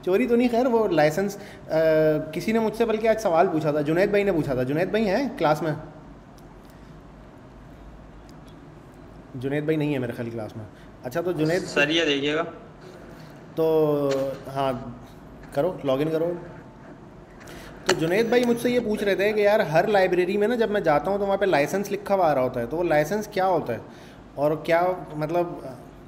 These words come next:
Speaker 1: अ, उसका यूज़ क्या होता है license का? तो वो असल में कोई भी code लिखता है ना जब, जैसे मैं ये code जो लिख रहा हूँ और मैं लिख के GitHub में push करता हूँ, daily जो class में मैं code लिखता हूँ,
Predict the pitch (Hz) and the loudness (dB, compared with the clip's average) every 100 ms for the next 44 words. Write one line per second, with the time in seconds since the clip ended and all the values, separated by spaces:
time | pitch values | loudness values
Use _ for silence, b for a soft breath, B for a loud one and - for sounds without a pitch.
0 | - 143 135 135 135 139 135 165 156 170 | -14 -8 -4 -4 -4 -6 -4 -2 2 2
1 | 175 - 165 147 120 117 113 113 127 117 | 0 2 4 4 2 0 0 0 -2 -4
2 | 110 - - - B B B B B - | -6 -12 -20 -20 B B B B B -8
3 | 175 185 208 214 208 - - 139 151 196 | -2 2 2 2 -2 -6 -12 -6 -2 -2
4 | 151 190 214 208 185 208 220 175 190 190 | 0 -2 0 0 2 0 2 4 4 2
5 | - 160 220 165 120 117 131 147 175 165 | 0 0 0 -2 -2 -6 -4 -2 0 2
6 | 196 202 170 175 185 165 175 147 123 - | 2 2 2 2 2 2 0 0 -4 -12
7 | - - - - - - - 143 160 175 | -18 -20 -20 -20 -20 -14 -4 -2 0 0
8 | 170 175 - 190 160 180 175 190 175 175 | 0 0 0 0 0 0 0 0 -2 -2
9 | 143 139 139 139 160 175 165 143 160 165 | -2 -2 0 0 2 2 2 0 0 -4
10 | 156 151 147 143 131 117 | 0 2 2 -2 -6 -6